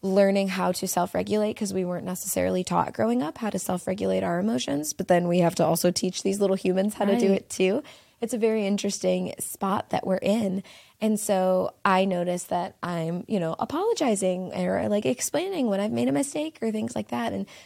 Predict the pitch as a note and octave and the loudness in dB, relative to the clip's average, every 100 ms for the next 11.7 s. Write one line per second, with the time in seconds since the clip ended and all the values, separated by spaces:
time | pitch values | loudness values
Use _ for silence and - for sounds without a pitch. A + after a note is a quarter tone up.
0 | - A3+ A3+ G#3 G3+ G#3 G3+ F#3 G3+ F#3+ | -2 0 0 -2 -2 0 0 0 0 2
1 | F3 - - F#3 - F#3 D#3+ F3+ E3+ E3+ | 0 -2 -2 -2 2 2 2 0 0 0
2 | F3 - C4 C4 G3+ F#3 F#3 F#3 F3+ F3+ | -2 4 4 4 0 0 -2 -4 -4 -4
3 | F3+ F3 F3 E3+ E3+ E3+ - _ - G3+ | -4 -4 -2 0 2 0 -6 _ -2 0
4 | - G#3 F#3 F3 D3+ F3+ F3 E3+ - E3+ | 2 2 2 2 0 -2 -2 -2 -2 -4
5 | - - F3+ - F3+ F3 E3 F3+ F3+ - | -4 -2 0 2 2 4 4 2 0 0
6 | F3+ F3+ F#3 F3 F3 F#3 F3+ F3+ F3+ F3 | 0 0 -2 -2 -4 -4 -4 -2 -2 -2
7 | F3+ F#3 F3 F3+ F3+ F3 F3+ F#3 - - | -4 -2 -2 -2 -4 -2 -2 0 -2 -2
8 | F#3 F#3 D#3+ D#3+ F3+ - E3+ - - - | 0 0 0 -4 -6 -2 -2 -4 -8 -8
9 | - F3 B2 - G3+ E3 - D3 C3+ - | -6 -4 -4 -4 0 0 0 -2 -2 -2
10 | G2+ G2+ A#3+ C4+ G3 A3+ G3+ F3+ B2+ A#2 | -2 -2 0 -2 -2 -2 -2 0 -2 -2
11 | - - G#3+ G#3 G3+ G3 - | -6 -6 4 6 6 4 0